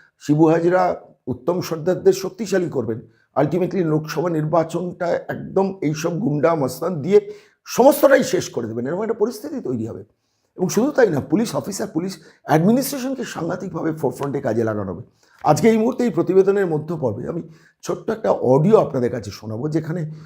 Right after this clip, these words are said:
ওই বসিরহাটের দি-, যিনি, আহ, সুমিত কুমার, যিনি বসিরহাট রেঞ্জের সমন্ত-, সম্ভবত ডিআইজি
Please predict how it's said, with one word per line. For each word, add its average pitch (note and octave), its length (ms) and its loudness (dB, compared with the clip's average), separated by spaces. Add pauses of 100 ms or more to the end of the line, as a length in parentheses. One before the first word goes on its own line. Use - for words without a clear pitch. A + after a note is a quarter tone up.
(160)
ওই F#3 200 4
বসিরহাটের D#3+ 680 -2
দি-, C#3 220 -6
যিনি, C#3 420 -4 (240)
আহ, A#2 160 -10
সুমিত B3 360 2
কুমার, G#2+ 240 -8 (260)
যিনি C3 220 -4
বসিরহাট C3+ 520 -4
রেঞ্জের C3 260 -4
সমন্ত-, B2+ 540 -8
সম্ভবত B2 320 -4
ডিআইজি A2+ 460 2